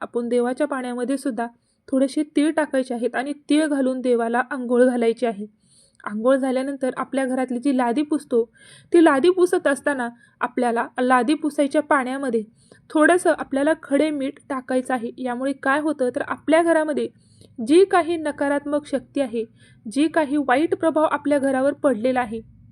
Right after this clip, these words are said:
तो मिठामुळे आपल्या घरातून तो नष्ट होत असतो आणि घरामध्ये एक प्रकारची सकारात्मकता तुम्हाला दिसून येते. तर आता आईने हा उपाय कधी करायचा आहे, तर उपाय करण्यासाठी एकादशी व्रत हे आज संध्याकाळी म्हणजे चोवीस तारखेला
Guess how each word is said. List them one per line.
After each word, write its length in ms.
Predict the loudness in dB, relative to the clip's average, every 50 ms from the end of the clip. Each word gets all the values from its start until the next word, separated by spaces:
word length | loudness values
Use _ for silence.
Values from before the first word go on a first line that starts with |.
| -2
तो 100 | 0 0 0
मिठामुळे 640 | 0 -2 -4 0 2 2 2 2 0 0 -2 -2 -4
आपल्या 340 | -6 -8 -4 -2 -2 -2
घरातून 360 | 0 -2 -2 -2 -4 -6 -10 -8 -6
तो 60 | -8 -6
नष्ट 340 | -2 -4 -4 -4 -2 -2 -2
होत 240 | -2 -2 -2 -2 -4
असतो 220 | -6 -4 -4 -8
आणि 120 | -6 -4 -2
घरामध्ये 440 | -2 -2 -2 -2 -2 -4 -4 -4
एक 160 | -4 -4 -4 -4
प्रकारची 500 | -4 -4 -2 -4 -6 -6 -6 -8 -8 -8 -10 -14 -20 -20 -20 -20 -20 -20 -20 -20 -20 -20 -8
सकारात्मकता 840 | 2 4 4 4 6 4 4 4 4 2 0 -6 -4 -4 -6 -6 -4 -4
तुम्हाला 320 | -6 -6 -4 -4 -4 -4 -4
दिसून 400 | 0 0 0 0 0 -4 -2 -4
येते. 260 | -6 -4 -4 -6 -6 -6 _ _ -20 -20 -20 -20 -20 -20 -12 -4
तर 100 | -2 0
आता 180 | 0 0 -2 -2 -4 -2
आईने 380 | -2 -2 -2 -2 -4 -6 -8 -10 -14 -20 -20 -20 -20 -20 -20 -10
हा 160 | 0 6 6
उपाय 360 | 6 6 6 4 4 4 4 4 4
कधी 220 | 2 2 2 0
करायचा 420 | 0 0 -2 -2 -2 -2 -2 -4
आहे, 180 | -4 -4 -4 -8 -8 -10 -18 -20 -20 -20 -20 -20 -10 0 2
तर 120 | 2 2 2 0
उपाय 320 | -4 -2 2 4 4 4 4
करण्यासाठी 640 | 2 0 0 2 0 -2 0 0 -2 -2 -2 -8 -8 -10 _ _ _ _ _ _ -6
एकादशी 560 | -4 -4 0 2 2 2 4 2 2 4 4
व्रत 240 | 4 4 4 2 0 0 _ _ _ _ _ -12
हे 80 | -10 -8 -2 0
आज 180 | 0 0 0 0
संध्याकाळी 500 | -2 0 2 2 2 2 2 0 0 -2
म्हणजे 260 | -6 -8 -4 -4 -6 -4 -2
चोवीस 380 | -2 0 4 6 4 4 4 4
तारखेला 480 | 2 2 2 2 0 0 0 -2 -2